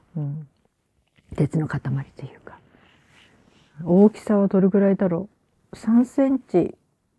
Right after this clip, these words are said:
三センチ、四センチぐらいあるかな。の本当に卵型なんだけどね。うん。で、それを使ってみたら、さすがに綺麗にできましたね。その、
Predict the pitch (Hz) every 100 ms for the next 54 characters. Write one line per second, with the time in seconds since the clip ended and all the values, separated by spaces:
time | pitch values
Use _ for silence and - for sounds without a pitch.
0 | _ _ _ _ - 185 208 233 254 247
1 | 233 _ 180 190 226 - 285 302 311 320
2 | 247 - - 139 135 131 _ _ _ _
3 | _ - 294 233 175 170 165 - 170 156
4 | 165 151 139 139 135 139 - _ 175 196
5 | - _ _ - _ _ 180 156 156 _
6 | _ _ _ _ 262 254 240 233 - 202
7 | - 185 175 160 160 190 - - 226 214
8 | - 214 143 123 _ 143 151 208 208 175
9 | 170 170 175 170 180 170 175 170 165 -